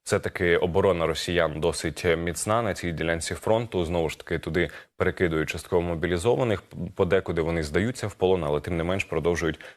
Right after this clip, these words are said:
е, стояти на зайнятих рубежах. І через те, що їх, е, відтіснили з півночі, що було дещо раніше, зараз вони просто щільніше гуртують свою оборону, і таким чином її важче набагато, е, пробити, ніж це могло би бути. Але тим не менш,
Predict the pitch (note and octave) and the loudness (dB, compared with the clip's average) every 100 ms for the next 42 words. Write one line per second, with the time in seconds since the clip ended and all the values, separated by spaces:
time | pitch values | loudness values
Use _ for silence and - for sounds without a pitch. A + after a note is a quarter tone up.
0 | _ E2+ D#2+ - F2 E2 E2+ D#2+ D#2 E2 | _ -2 -2 -2 0 0 0 -4 -2 -2
1 | D#2 - E2+ E2+ D#2+ D#2 E2+ E2+ E2+ F#2 | -2 -4 0 0 0 -4 -6 -4 0 0
2 | F2 G2+ F#2 F#2 A#2+ B2+ - - F2 E2 | -2 -6 -4 0 0 -2 -8 -4 -4 -2
3 | G2 F2 - A2 - - F2 F#2+ - F2 | 0 0 2 0 0 -2 0 0 0 2
4 | D#2 D#2 D#2+ - E2 - F2+ D#2+ D#2 - | 2 2 -6 -6 -6 -2 0 2 0 -2
5 | A#2+ C3 B2+ G2+ - F2 D#2 - D2 D#2 | -2 0 0 -4 -2 -2 -2 -4 0 4
6 | D#2+ D2+ D2 E2+ - D#2+ E2+ A#2 C3 A2 | 4 4 2 0 0 2 2 0 0 0
7 | G2+ - - - F#2+ G#2 F#2+ - D#2+ D#2+ | 0 -4 -14 0 2 2 0 -6 -6 0
8 | E2 - D#2+ - - F2 F2 - D2 D2+ | -2 -2 -6 -4 -2 -2 -2 -2 -2 -2
9 | D#2+ D#2 C#2 - D#2 D2+ - - _ F#2 | -2 -2 -4 -6 -2 -2 -4 -14 _ 0
10 | E2 G2 G#2+ A2 D2+ E2 E2 - F#2 F#2 | 2 4 2 2 -2 -4 -4 -2 0 0
11 | D#2 D#2 D#2+ E2 D2+ D#2+ D#2 D#2 - - | 0 0 0 -2 -4 -2 0 0 -2 2
12 | E2 - D2 D#2 D2 D2+ - D#2+ D2 - | 2 2 -4 -2 0 0 2 0 0 -2
13 | D#2 D2+ - E2+ D2+ G#2+ A2 D#2 E2+ - | -2 -2 2 2 2 -2 -2 -2 -2 -2
14 | D#2 D#2 D2 D#2 D#2 D#2 A#2 G#2+ D#2+ D#2 | -2 -2 0 0 0 0 -2 2 2 2
15 | E2+ E2+ G#2 G2+ | -2 -2 -2 -4